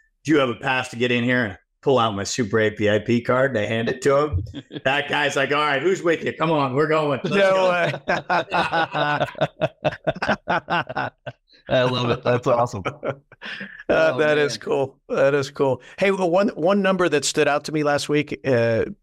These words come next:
Speaker 3: was, uh, and you were just talking to Scotty about this, is, uh, actively looking salespeople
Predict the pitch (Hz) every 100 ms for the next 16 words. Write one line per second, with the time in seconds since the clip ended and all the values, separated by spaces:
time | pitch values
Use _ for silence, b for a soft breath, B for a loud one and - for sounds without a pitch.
0 | _ _ _ - - 123 120 120 117 -
1 | 117 - 120 117 120 127 143 - 135 127
2 | 107 - 147 135 123 113 110 117 107 -
3 | 104 104 - - B B B B _ B
4 | _ - - - - - 156 - 175 139
5 | 143 139 131 127 120 123 113 113 110 -
6 | _ _ _ _ _ - - 123 120 107
7 | - 117 95 78 82 80